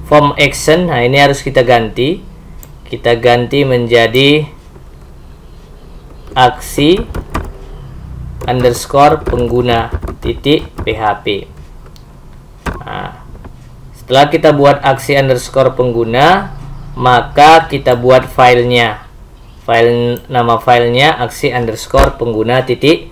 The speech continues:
P H P. Di panel ini ya, saya klik panel ini sehingga panahnya ke arah bawah, menunjukkan bahwa kita berada di folder panel.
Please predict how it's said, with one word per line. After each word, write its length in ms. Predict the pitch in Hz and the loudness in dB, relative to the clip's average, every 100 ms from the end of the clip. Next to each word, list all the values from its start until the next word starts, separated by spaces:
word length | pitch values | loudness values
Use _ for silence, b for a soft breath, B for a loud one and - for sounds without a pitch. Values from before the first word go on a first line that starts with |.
| B B B - | B B B -4
P 100 | 110 | 0
H 240 | 107 - | 0 0
P. 240 | 104 98 - | -4 -6 -6
Di 80 | 117 | -4
panel 400 | 123 120 120 120 | 0 2 2 2
ini 240 | 120 113 | 0 0
ya, 160 | 120 135 | -2 -4
saya 320 | - 120 113 | -2 0 0
klik 320 | - 135 135 | 0 -4 -2
panel 320 | - 117 113 110 | -2 0 0 -2
ini 400 | 110 151 190 - - - - | 0 0 -2 -8 -18 -18 -8
sehingga 400 | - 127 123 117 | -2 0 2 2
panahnya 540 | 117 117 113 117 110 | 0 0 -2 -2 -4
ke 80 | 107 | -2
arah 260 | 110 110 107 | 0 0 2
bawah, 600 | 107 104 127 185 - - B B - | 2 4 6 6 2 -8 B B -10
menunjukkan 720 | 120 117 117 120 117 127 127 | -4 -2 0 0 2 0 2
bahwa 800 | 120 117 113 117 123 120 101 - b b - | 2 4 6 6 8 6 4 -2 b b -14
kita 400 | 120 - 135 131 | -6 2 4 4
berada 640 | 123 120 110 117 117 117 | 4 4 6 4 6 4
di 160 | 113 117 | 2 -2
folder 480 | - 117 107 110 - | 0 -2 0 -2 -2
panel. 480 | 110 123 170 220 | -2 2 2 2